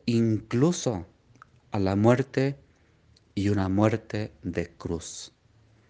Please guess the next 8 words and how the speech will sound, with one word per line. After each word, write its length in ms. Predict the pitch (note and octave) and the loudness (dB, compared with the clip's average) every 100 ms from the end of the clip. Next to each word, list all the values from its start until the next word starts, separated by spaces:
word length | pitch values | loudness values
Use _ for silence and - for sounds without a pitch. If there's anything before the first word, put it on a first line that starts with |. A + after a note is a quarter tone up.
| _ _ _ - _ _ - - - _ | _ _ _ -20 _ _ -18 -18 -20 _
Vea 280 | G2+ G2+ A2+ | 2 6 6
nada 240 | A2+ G2 | 4 -2
más, 500 | F2 E2 D#2 - - - _ _ _ _ _ _ _ - | -6 -8 -10 -12 -16 -20 _ _ _ _ _ _ _ -4
el 200 | G#2 G#2+ | 0 2
Hijo 260 | A2 - | 0 0
unigénito 640 | A2+ G2+ - G#2+ G#2+ - F2+ | 0 0 -2 -2 -2 -2 -4
del 180 | F2 | -4
Padre, 600 | - A2+ A2+ A#2 A2+ A2+ | 2 6 6 6 0 -2